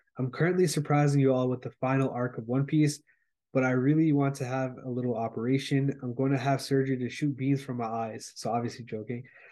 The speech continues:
"I'm just joking around, but I have been currently thinking stuff like, there are a lot of people with twins these days. I have severe astigmatism, which makes things look blurry. This has been interfering with my work, and I've been talking to my editor about it since last year.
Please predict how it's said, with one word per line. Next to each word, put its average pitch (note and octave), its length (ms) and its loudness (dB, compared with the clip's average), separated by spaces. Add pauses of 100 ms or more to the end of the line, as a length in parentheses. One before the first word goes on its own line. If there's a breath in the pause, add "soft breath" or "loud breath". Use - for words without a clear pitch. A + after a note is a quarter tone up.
(200 loud breath)
"I'm D3 140 4
just D#3+ 180 2
joking C#3 320 4
around, C3 400 2
but A#2+ 140 -2
I A#2 100 -2
have B2+ 380 0
been B2 160 -2
currently C#3 420 2
thinking C3+ 400 -4
stuff A#2+ 320 -6
like, A#2 260 -4 (180)
there C3+ 180 4
are C#3+ 60 6
a C3 60 4
lot C3+ 240 4
of C3 280 0
people C#3 280 -4
with B2 140 -4
twins C3+ 320 2
these A2+ 240 -8
days. G#2+ 380 -10 (480 soft breath)
I - 80 -2
have D3 180 4
severe D3 500 4 (140)
astigmatism, D#3 840 0
which C#3 260 -2
makes C3 260 -4
things B2+ 280 -2
look A2+ 200 -4
blurry. C#3 520 4 (380 soft breath)
This C#3 140 0
has C3+ 140 2
been C3+ 140 0
interfering C3 520 -2
with B2 180 -6
my A#2+ 100 -6
work, B2+ 420 -2
and A#2+ 120 -8
I've A2+ 160 -6
been A#2 160 -4
talking B2 380 0
to C3 100 -4
my A2 140 -2
editor B2+ 460 2
about A#2+ 260 -2
it A#2 100 -4
since A#2+ 240 -12
last A2+ 360 -4
year. A2 220 -10